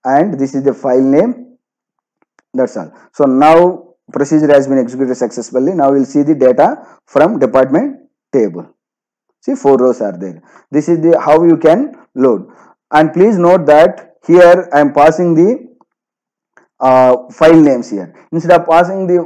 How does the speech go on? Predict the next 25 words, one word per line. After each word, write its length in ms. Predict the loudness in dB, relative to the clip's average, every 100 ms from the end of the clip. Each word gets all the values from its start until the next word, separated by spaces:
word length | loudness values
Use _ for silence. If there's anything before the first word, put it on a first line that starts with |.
| 0
uh, 220 | 2 4
I 80 | 2
mean, 180 | 0 -2
you 60 | 0
know, 120 | 0
all 260 | 2 2
these 220 | 4 0 0
arguments, 640 | -2 -2 0 -2 -2 -8 -18 _
you 180 | -2 0
can 260 | 2 2 2
maintain 360 | 2 2 0
one 160 | 0 -2
configuration 600 | -2 -4 -2 -2 -2 -2
table 420 | -2 -2 -2 -4 -8 -10
where 180 | 0 2
you 160 | 2 2
can 240 | 0 0
mention 320 | 0 -2 -4 -4
all 260 | 0 2
the 120 | 0
details 480 | -4 -2 0 0 -2 -10 _
and, 400 | -2 2 2 2
uh, 240 | 2 2 0
read 260 | 2 2 2
that 460 | 4 2 0 -14